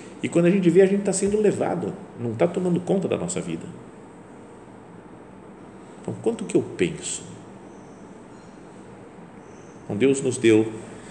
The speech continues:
esse, esses quatro talentos. Nos deu a inteligência, nos deu a vontade, né, a capacidade de trabalho,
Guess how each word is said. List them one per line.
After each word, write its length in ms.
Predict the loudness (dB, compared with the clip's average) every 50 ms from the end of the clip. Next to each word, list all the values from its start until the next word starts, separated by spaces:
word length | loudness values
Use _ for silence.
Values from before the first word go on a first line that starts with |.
| -16 -16 -16 -16 -16 -16 -14 -14 -14 -14 -14 -16 -8 0
esse, 600 | 2 2 4 4 2 2 2 2 2 2 0 -2 -2 0
esses 220 | 0 0 0 -2 0
quatro 340 | 2 2 2 2 0 -2
talentos. 640 | 0 0 0 2 0 -2 -4 -6 -10 -10 -10 -10 -10 -12 -14 -16 -16 -16 -18 -18 -18 -18 -20 -20 -20 -20 -20 -20 -20 -20 -20 -18 -18 -18 -18 -18 -18 -18 -18 -18 -18 -18 -18 -18 -14 -8
Nos 160 | -6 -4 -2 2
deu 320 | 4 6 6 6 4 2 -2 -6 -10 -12 -16 -12 -8
a 60 | -6
inteligência, 720 | -2 -2 0 0 2 2 2 0 0 -2 -4 -6 -8 -10 -12 -16 -18 -20 -20 -20 -20 -20 -20 -20 -20 -20 -20 -20 -20 -20 -20 -16 -10 -8
nos 80 | -4 2
deu 140 | 4 4
a 20 | 6
vontade, 540 | 4 2 0 0 2 2 4 4 2 2 0
né, 80 | -2
a 20 | -2
capacidade 560 | -2 -4 -6 -4 -6 -4 0 0 0 0 0
de 100 | -4 -6
trabalho, 520 | -4 -4 -2 0 0 0 0 0 -2 -4